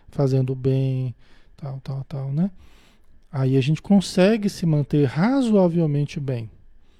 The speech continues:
né? Agora, se a gente começar a cair a vibração, fazer concessões ao mal, concessões ao desequilíbrio, e for se acomodando a essa condição,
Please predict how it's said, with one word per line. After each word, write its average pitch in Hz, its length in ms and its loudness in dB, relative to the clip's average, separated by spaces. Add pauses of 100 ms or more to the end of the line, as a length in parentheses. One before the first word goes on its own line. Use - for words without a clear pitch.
(1120)
né? 135 340 -4
Agora, 127 220 0
se 127 100 -4
a 123 60 0
gente 151 140 0
começar 147 380 -2
a - 20 -8
cair 139 500 0
a 143 60 2
vibração, 131 1000 -4 (460)
fazer 147 380 4
concessões 196 1000 2
ao 147 180 2
mal, 139 600 0 (380)
concessões 185 1040 2
ao 147 140 0
desequilíbrio, 139 1000 -2 (440)
e 151 80 0
for 185 200 2
se - 140 -2
acomodando 190 800 2
a 185 40 2
essa 165 240 -4
condição, 202 720 -4